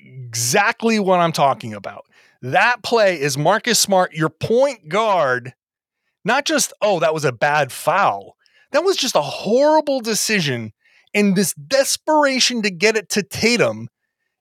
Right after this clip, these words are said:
is, is taking the Celtics out of other opportunities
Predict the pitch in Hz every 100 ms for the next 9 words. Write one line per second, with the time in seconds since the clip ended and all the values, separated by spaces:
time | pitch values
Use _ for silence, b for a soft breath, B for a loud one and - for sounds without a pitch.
0 | _ 226 214 170 - 208 196 165 - _
1 | 156 123 - - 285 311 285 220 - 208
2 | 196 190 - - 208 196 175 b b b
3 | b _ - 214 202 208 - 170 170 170
4 | - 214 196 151 139 123